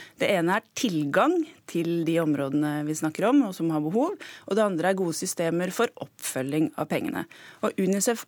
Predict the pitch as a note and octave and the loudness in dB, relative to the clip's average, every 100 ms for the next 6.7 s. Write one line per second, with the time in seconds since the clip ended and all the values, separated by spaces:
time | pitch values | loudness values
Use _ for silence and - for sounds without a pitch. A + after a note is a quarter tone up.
0 | _ E3 D#3+ F#3 G#3+ G#3 G#3+ E3 D3 E3+ | _ -2 0 2 2 2 2 0 0 -2
1 | E3+ F3 D#3+ D3 D#3 E3+ D#3+ - G3+ F#3 | -2 -2 0 2 2 0 -2 -2 0 0
2 | E3+ G3+ F#3+ F3 F#3+ F3+ F3+ F3 D#3+ D#3+ | 0 0 0 0 0 -2 0 -2 -2 -2
3 | D3+ C#3 C3+ - F3 F#3 F#3+ G3 E3 E3 | 0 0 -4 -4 0 2 2 0 0 0
4 | E3+ F3+ D3 C#3 C#3 C#3+ D3 D3 - D#3 | 0 0 0 -2 -4 -4 -6 -6 -4 -4
5 | D#3+ D#3+ E3+ - - D4+ G#4 - - - | -4 -6 -6 -2 0 0 -2 -14 -20 -4
6 | G3 F#3 - G#3 D#3 D3+ E3+ | -2 0 0 2 4 4 2